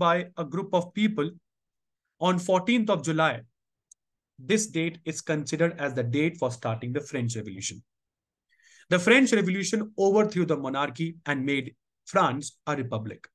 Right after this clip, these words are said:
And this day, fourteenth July, is the reason why it is celebrated as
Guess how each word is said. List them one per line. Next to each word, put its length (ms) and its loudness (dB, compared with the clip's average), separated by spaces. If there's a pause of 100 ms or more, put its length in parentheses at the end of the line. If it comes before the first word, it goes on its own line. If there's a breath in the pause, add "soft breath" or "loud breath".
(520)
And 180 -4
this 220 2
day, 380 0 (220)
fourteenth 420 0
July, 380 -2 (300)
is 120 0
the 100 4
reason 360 0
why 180 4 (140)
it 80 -4
is 120 -6
celebrated 600 0
as 340 -4